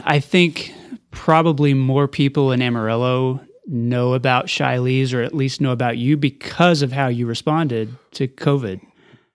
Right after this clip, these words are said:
Because, you know, from the beginning, you've, you've always, I know you've always been really involved in the community. You've always supported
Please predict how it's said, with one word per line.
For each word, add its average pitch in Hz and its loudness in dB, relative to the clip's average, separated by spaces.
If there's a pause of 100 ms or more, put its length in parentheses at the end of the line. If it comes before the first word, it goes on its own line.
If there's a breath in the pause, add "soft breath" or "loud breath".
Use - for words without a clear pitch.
(140)
Because, 131 0
you 156 2
know, 131 2
from 160 2
the 151 2
beginning, 127 0
you've, 147 2
you've 151 4
always, 151 4
I 135 4
know 156 6
you've 127 0
always 120 0
been 110 0
really 117 2
involved 104 -2
in 104 -2
the 101 -4
community. 101 -6
You've 101 -4
always 107 -2
supported 107 -4